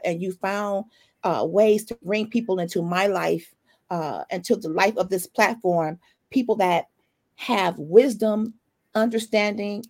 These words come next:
and knowledge in a diverse arena of, of activities, be it business, be it entertainment,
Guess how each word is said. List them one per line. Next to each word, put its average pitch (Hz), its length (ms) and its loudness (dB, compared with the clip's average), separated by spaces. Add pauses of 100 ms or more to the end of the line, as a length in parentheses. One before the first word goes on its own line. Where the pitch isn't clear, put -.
and 175 220 -2
knowledge 185 420 0
in 190 160 -4
a 175 60 -2
diverse 175 680 0 (680)
arena 175 800 2
of, 160 240 0
of 160 340 -4 (580)
activities, 190 720 0
be 190 220 -2
it 175 140 -2
business, 226 460 4
be 196 180 -2
it 185 80 -4
entertainment, 202 960 -4